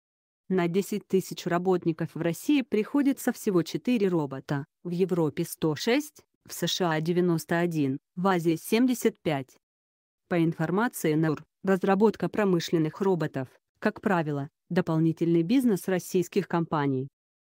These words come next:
Роботов редко производят серийно, в основном это изготовление штучных экземпляров под заказ. Аркадем. С две тысячи шестнадцатого года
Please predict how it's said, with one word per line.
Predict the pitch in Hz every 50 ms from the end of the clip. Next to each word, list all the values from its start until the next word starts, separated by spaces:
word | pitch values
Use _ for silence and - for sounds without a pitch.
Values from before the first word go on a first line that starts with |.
| _ _ -
Роботов | 165 202 196 180 180 170 185 175 -
редко | 202 185 170 165 - - 170
производят | 156 - 175 175 170 180 190 240 277 254 233 - -
серийно, | - - 175 190 220 240 233 214
в | 190
основном | 190 - - 202 196 220 247 277 302 294 277 -
это | - 220 220 196 185 185
изготовление | 190 180 175 175 175 175 160 160 151 147 147 151 151 156 160
штучных | - - - 190 180 - - 170 160 -
экземпляров | 165 156 - - 165 160 - 160 147 147 147 156 -
под | - 180 170 156
заказ. | 160 175 170 - 170 151 139 139 - - -
Аркадем. | - 180 185 190 - - 143 131 143 135 135 147 _ _ _ _ _ _ -
С | - 190 175
две | 175 185 190 190
тысячи | - 214 190 - - 190 - -
шестнадцатого | 170 - 185 180 - 175 165 156 151 - - 151 - 156 156 156
года | 156 156 156 156 190 214